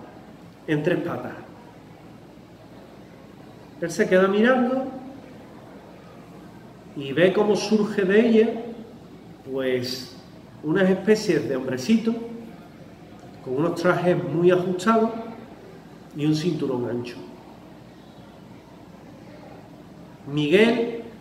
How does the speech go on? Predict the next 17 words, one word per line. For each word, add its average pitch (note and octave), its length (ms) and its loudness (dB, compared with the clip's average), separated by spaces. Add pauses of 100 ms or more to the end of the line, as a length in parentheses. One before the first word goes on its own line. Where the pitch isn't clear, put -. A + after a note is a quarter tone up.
(140)
decide D#3 560 0
retroceder. F#3 840 0 (2250)
Cuando D3 640 0
tiene F#3 220 4
la G3 120 4
oportunidad, F#3+ 720 4
emprende F3 400 2
la D3 120 2
carrera F#3 460 2 (1200)
y D3 60 -2
aquella F#3+ 460 4
cosa A3+ 580 2 (560)
despega, A#3 640 2 (1200)
sale F#3 380 4
detrás E3 400 2
de G#3+ 160 6
él A3+ 140 2